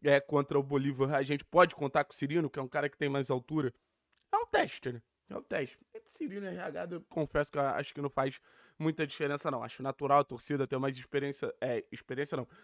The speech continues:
ter mais expectativa no R H, mas entre Cirino e R H, acho que dá no mesmo. Acho que são dois jogadores que vão, vão produzir pouco. Então, assim, expectativa baixa, mas quem sabe,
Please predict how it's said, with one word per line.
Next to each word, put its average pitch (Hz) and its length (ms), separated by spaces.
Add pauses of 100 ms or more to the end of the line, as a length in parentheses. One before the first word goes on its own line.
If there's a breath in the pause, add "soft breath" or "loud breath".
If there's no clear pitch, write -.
(140)
ter 139 100
mais 139 140
expectativa 143 680
no 139 80
R 139 120
H, 143 380
mas 143 220
entre 143 160
Cirino 139 340
e 135 40
R 139 100
H, 131 340 (480)
acho 139 220
que 156 80
dá 139 120
no 139 80
mesmo. 123 220
Acho 117 160
que - 60
são 131 120
dois 131 220
jogadores 135 400
que 123 140
vão, 127 380
vão 131 200
produzir 143 320
pouco. - 400 (400 loud breath)
Então, 165 640
assim, 160 400 (240)
expectativa 202 680
baixa, 185 400 (280)
mas 359 320 (400)
quem 226 140
sabe, - 340